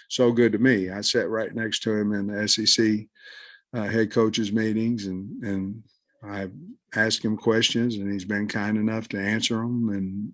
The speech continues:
and, uh, he's treated me, um, outstanding, and I have nothing but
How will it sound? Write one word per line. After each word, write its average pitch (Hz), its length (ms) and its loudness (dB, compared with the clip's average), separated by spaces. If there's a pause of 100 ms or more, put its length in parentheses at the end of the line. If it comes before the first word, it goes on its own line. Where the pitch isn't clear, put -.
(120)
and, 98 360 -4
uh, 98 280 -8 (800)
he's 107 200 -6
treated 104 360 2
me, 101 440 0 (320)
um, 95 460 -8 (600)
outstanding, 110 840 2
and 95 360 -8 (460)
I 101 80 -8
have 101 220 -2
nothing 104 480 -2
but 101 180 -4